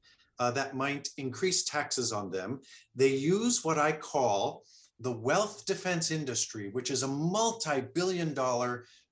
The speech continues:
uh, uh, industry of lawyers, accountants, wealth management people, as well as lobbyists. And the, and they pay that industry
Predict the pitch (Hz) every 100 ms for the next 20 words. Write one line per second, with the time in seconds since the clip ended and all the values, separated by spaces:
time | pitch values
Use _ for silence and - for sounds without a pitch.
0 | - 120 117 - 110 113 - 170 170 160
1 | - 151 143 143 - 113 110 90 _ _
2 | _ - 139 190 196 151 110 98 - -
3 | - - - 175 170 165 123 98 - -
4 | 113 139 165 160 131 147 165 170 - 131
5 | 113 113 - - - 160 - 127 104 95
6 | - - - 139 131 131 135 135 139 226
7 | 262 127 82 - - - - 123 110 107
8 | 113 - - 123 117 113 - - 220 269
9 | 262 180 160 165 - 160 165 123 113 -
10 | 170 85